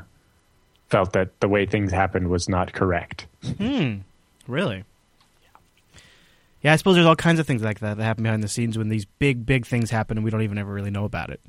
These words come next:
Speaker 1: Yes, and when there's insider information trading and it's like, "Well, that's not fair. If you're gonna tell these people, you have to tell other people as well." Right?
Speaker 2: Mm-hmm. Hmm. Well, Alan, uh, it's,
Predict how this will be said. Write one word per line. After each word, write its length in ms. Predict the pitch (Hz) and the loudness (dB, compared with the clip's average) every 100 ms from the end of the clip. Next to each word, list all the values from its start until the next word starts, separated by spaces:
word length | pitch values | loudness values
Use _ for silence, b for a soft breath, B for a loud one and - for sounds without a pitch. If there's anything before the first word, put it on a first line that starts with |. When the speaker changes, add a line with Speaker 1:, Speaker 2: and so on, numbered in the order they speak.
| - | -6
Speaker 1:
Yes, 280 | 151 - - | -2 -2 0
and 340 | 160 123 120 | 0 2 2
when 160 | 127 135 | 2 2
there's 220 | 123 113 | 2 2
insider 440 | 165 151 - 139 131 | 0 0 2 2 2
information 460 | 117 117 120 120 | 2 0 0 0
trading 480 | 110 113 107 104 104 | 0 2 2 0 0
and 240 | 113 101 | 0 2
it's 160 | 98 98 | 0 0
like, 180 | 104 95 | -2 0
"Well, 80 | 113 | 0
that's 220 | 113 - | 0 0
not 220 | 107 101 | -2 -2
fair. 300 | - 127 107 | 0 2 2
If 120 | 98 117 | 2 0
you're 100 | 113 | 0
gonna 160 | 107 | 0
tell 180 | 101 104 | 0 0
these 240 | 110 117 | 0 0
people, 260 | - 110 104 | 0 0 0
you 60 | 98 | 0
have 120 | 98 | -2
to 80 | 104 | -4
tell 420 | - 104 101 98 - | 0 0 0 -2 -2
other 200 | 113 101 | 0 2
people 340 | 98 92 95 | 0 0 0
as 60 | 92 | 2
well." 280 | 104 87 - b b b b b b _ | 2 0 -4 b b b b b b _
Right? 240 | 104 101 98 - _ _ _ _ _ | -2 -2 -2 -12 _ _ _ _ _
Speaker 2:
Mm-hmm. 280 | 120 107 143 151 _ _ _ | -8 -6 -8 -12 _ _ _
Hmm. 140 | 185 104 - _ _ _ b b b b b b | -8 -8 -10 _ _ _ b b b b b b
Well, 220 | 139 151 | 4 6
Alan, 480 | 143 143 143 185 170 - | 6 6 4 0 -4 -2
uh, 460 | 131 117 113 107 101 | 2 2 2 0 0
it's, 240 | 135 - | -2 -4